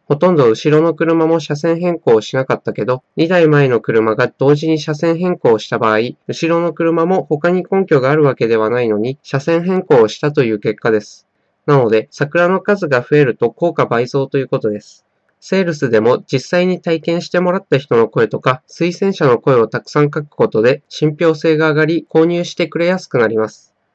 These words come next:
そのような文章は、セールスレターやサイトなどで、最初は自作自演で書いていてもいいかもしれませんが、自分で書いたら読者にはわかると言われています。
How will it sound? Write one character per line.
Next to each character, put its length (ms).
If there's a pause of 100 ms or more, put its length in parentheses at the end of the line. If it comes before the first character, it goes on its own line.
(140)
そ 160
の 140
よ 140
う 20
な 140
文 200
章 200
は、 280
セ 200
ー 40
ル 100
ス 140
レ 140
タ 140
ー 100
や 100
サ 140
イ 100
ト 100
な 160
ど 140
で、 240
最 220
初 140
は 120
自 160
作 280
自 160
演 120
で 160
書 80
い 80
て 100
い 60
て 100
も 120
い 100
い 60
か 120
も 80
し 120
れ 80
ま 120
せ 140
ん 60
が、 220 (120)
自 160
分 140
で 160
書 80
い 100
た 100
ら 80
読 260
者 140
に 120
は 120
わ 140
か 120
る 120
と 120
言 100
わ 100
れ 60
て 140
い 60
ま 120
す。 200